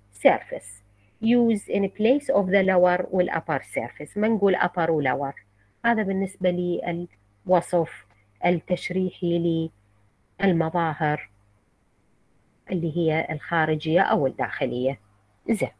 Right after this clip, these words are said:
عندي، آه، بعض مصطلحات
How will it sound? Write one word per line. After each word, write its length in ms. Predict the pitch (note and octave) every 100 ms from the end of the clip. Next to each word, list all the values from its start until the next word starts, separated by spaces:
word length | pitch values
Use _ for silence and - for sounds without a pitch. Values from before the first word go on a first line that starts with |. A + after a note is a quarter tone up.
| _ _ - - - - - -
عندي، 580 | D4 E4 C#4 C4+ C4 -
آه، 440 | G#3+ G#3+ G3+ G3
بعض 380 | F#3+ G3 A#3 A#3
مصطلحات 800 | G3 - - E3 D#3 - F3 A3+